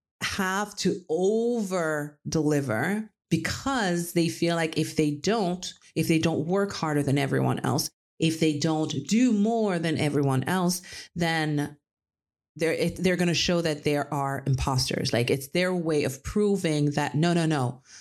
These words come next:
I'm not impo-, an, an imposter. I, like, I am really good, and I'm showing it by working harder than everyone else," okay? So these are the different five.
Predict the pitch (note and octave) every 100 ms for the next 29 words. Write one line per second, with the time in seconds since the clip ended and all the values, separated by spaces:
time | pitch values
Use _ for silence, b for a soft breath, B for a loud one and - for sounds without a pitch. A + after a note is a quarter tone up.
0 | B B D3+ D#3 D3+ D#3+ - D3+ - D#3
1 | - D3+ D3 - C3 - A2+ - C#3 C#3+
2 | D3 - C#3+ C#3+ D#3 D3 D#3 D3 - _
3 | F3+ F3+ F#3+ F3 C#3+ D#3 D3 G#2 D#3+ D#3+
4 | D3+ D3+ D3+ - F3 F3 D3 C#3+ C3+ C3+
5 | D3 C3+ D3 F#3 F3+ E3 C#3 C#3+ C#3 C#3
6 | C3+ C3 B2 A2 - - - - - -
7 | D#3 D3+ F3 G3 _ _ _ - G3 A3+
8 | C4 C#4 A#3+ A3 G3 G3+ F3+ - E3 -
9 | - -